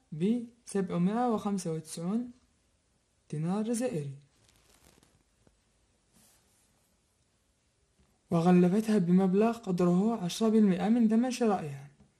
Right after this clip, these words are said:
احسب ثمن تغليف الهدية. نقوم ب-، ال-، نقوم بإنجاز العملية عموديًا،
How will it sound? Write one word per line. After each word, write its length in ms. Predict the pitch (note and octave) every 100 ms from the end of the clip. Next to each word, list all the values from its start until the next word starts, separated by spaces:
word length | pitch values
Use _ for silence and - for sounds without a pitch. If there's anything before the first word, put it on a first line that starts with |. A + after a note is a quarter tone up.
| _ _ _ B3+
احسب 360 | - - G#3+
ثمن 440 | G#3+ F3+ F#3+ A#3 B3 - _ _ _ _ _ _ _ _ _ _ _ _ _ _ _ _ _ _ _ _ _ - _
تغليف 560 | F3+ D#3 D#3+ G#3+ A3 -
الهدية. 560 | A3+ B3 C4 G#3 F3 D3+ D3 _ _ _ _ _ _ _ _ _ _ _ _ _ _ _ _ _ _ _ _ _ _ _ _ _ _ _ _ _ _ - _ _ _ _ _ _ _ _ _ _ _ _ _ _ _
نقوم 420 | A3+ A#3 B3+ A#3+
ب-، 1120 | A3 A3 A3 G#3 G3+ G3 F#3+ F#3 F3 E3+ E3 - _ _ _ _ _ _ _ _ _
ال-، 720 | G#3+ A3+ G#3 F#3+ F#3+ F#3 F3+ - _
نقوم 260 | F#3 A3+ A3
بإنجاز 340 | G3+ G3 A3
العملية 480 | G3+ F#3+ F3+ F3+ A3+
عموديًا، 600 | B3 A#3 A#3 G3 D#3+ D#3+